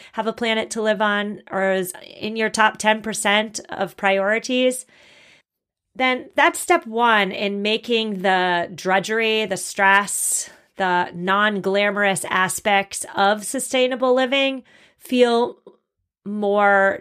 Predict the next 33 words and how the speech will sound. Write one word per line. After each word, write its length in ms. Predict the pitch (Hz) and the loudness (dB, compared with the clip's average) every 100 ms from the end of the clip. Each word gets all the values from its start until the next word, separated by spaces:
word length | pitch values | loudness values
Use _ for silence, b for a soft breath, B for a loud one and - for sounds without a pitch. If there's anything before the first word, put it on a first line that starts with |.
| - | -2
doable, 560 | 202 208 180 170 - | 0 0 0 -4 -4
feel 320 | - - 208 196 | -12 -4 -2 0
more 180 | 202 | -2
palpable. 680 | 190 - 190 190 180 - - | -4 -4 -4 -4 -8 -6 -4
Because 480 | - 202 196 190 185 | -6 0 2 2 -2
when 200 | - 208 | -8 -6
we 120 | 214 220 | -2 -2
do 240 | 277 269 | 0 0
everything 420 | 233 233 220 220 | 2 0 -2 -4
in 100 | 214 | -4
our 420 | - 208 269 285 | 0 4 6 4
power 500 | 208 190 180 175 175 | 4 2 2 2 -2
to 160 | 180 208 | -4 -6
live 200 | 185 180 | -6 -6
sustainably, 920 | - 185 - 175 175 175 175 170 190 - B B B | -8 -10 -6 -6 -6 -6 -4 -4 -4 -8 B B B
we're 400 | 196 190 190 - _ _ _ _ | 0 2 2 -2 _ _ _ _
not 340 | - 214 254 262 | -6 2 2 2
only 640 | - 240 240 214 190 214 - _ _ _ _ | -4 -4 -2 -2 -2 -4 -14 _ _ _ _
living 360 | 180 208 208 208 | -4 -2 0 0
our 120 | 196 | 0
environmentalist 960 | 185 180 180 185 180 180 180 180 170 - | 0 2 2 2 -2 -4 -4 -4 -4 0
values, 600 | 214 226 214 185 180 - b b b | 4 4 2 0 -2 -8 b b b
but 120 | 233 | -6
if 120 | 233 | -2
we 100 | 269 | 0
have 140 | 233 | 0
children 380 | - 226 208 214 | -2 -6 -4 -6
or 80 | 190 | -4
grandchildren, 640 | 240 277 285 247 220 220 | 0 0 0 -4 -4 -6
we're 100 | 214 | -6
also 380 | - 262 285 302 | -2 -2 0 -2
showing 720 | 262 - - 262 269 269 247 190 | -2 -4 2 2 2 0 -2 2
them 520 | 226 208 170 160 | 4 4 2 -4